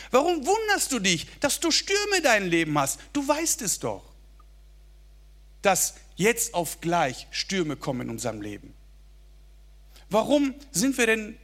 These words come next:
besorgt, wenn die Stürme kommen? Also habe ich für mich interpretiert, dass ich ein Influencer bin und kein Freund von Jesus. Ich folge ihm nur so, aber ich bin kein Freund.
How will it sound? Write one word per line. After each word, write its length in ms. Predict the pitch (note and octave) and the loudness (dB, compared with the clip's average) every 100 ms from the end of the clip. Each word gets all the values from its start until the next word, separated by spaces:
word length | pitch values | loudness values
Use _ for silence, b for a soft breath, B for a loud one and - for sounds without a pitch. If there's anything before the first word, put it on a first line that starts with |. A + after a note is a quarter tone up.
| D3 | -4
besorgt, 600 | F#3+ D#3 B3 C#3+ - - | -2 0 0 0 -2 -6
wenn 120 | C3 | -6
die 60 | A#2+ | -6
Stürme 340 | - A#2+ A2 | -6 -6 -8
kommen? 360 | - G#2 G2+ - - - - - - - - - - - b b b b b b b b - | -10 -14 -14 -18 -20 -20 -20 -20 -20 -20 -20 -20 -20 -20 b b b b b b b b -10
Also 420 | - C#3 D3 C3+ - - - - - - - - - - - | -4 -2 -2 -4 -8 -20 -20 -20 -20 -20 -20 -20 -20 -20 -8
habe 240 | - C#3+ D3+ | -4 -2 -2
ich 160 | - | -4
für 80 | F3+ | -4
mich 220 | F3 A3 | -2 -4
interpretiert, 680 | F#3+ E3+ - D#3 - F3+ D3+ | -6 -8 -6 -6 -4 -4 -4
dass 160 | C3+ | -4
ich 300 | D3+ D3 - - - - - - - | -4 -6 -8 -16 -20 -20 -20 -20 -8
ein 160 | B2+ C3+ | -8 -4
Influencer 760 | F3+ F#3 - C3+ A#2 A2+ A2 | -4 -4 -6 -6 -4 -6 -6
bin 240 | A2 G2+ G#2 - - - | -10 -12 -14 -20 -20 -18
und 140 | - | -12
kein 180 | C#3 B2 | -8 -8
Freund 380 | - D3+ C#3+ C3 | -6 -4 -4 -6
von 180 | B2 | -10
Jesus. 460 | G#2+ G2+ - - - - - - - b b b b | -12 -12 -14 -16 -18 -20 -20 -20 -20 b b b b
Ich 140 | - - | -12 -8
folge 420 | - F3+ G3 E3 | 0 2 2 -2
ihm 360 | D3 C3+ A#2 - - - - | -4 -6 -8 -14 -20 -20 -12
nur 160 | B2+ | -8
so, 380 | B2 D#3+ D#3+ G#2 - - - - - - | -6 -4 -6 -8 -16 -20 -20 -20 -20 -12
aber 260 | C3 C3+ C3+ | -6 -2 -2
ich 140 | C3 | -4
bin 160 | - C3+ | -8 -8
kein 180 | B2+ A#2+ | -8 -12
Freund. 600 | - - D#3+ D#3 - | -10 -8 -8 -8 -14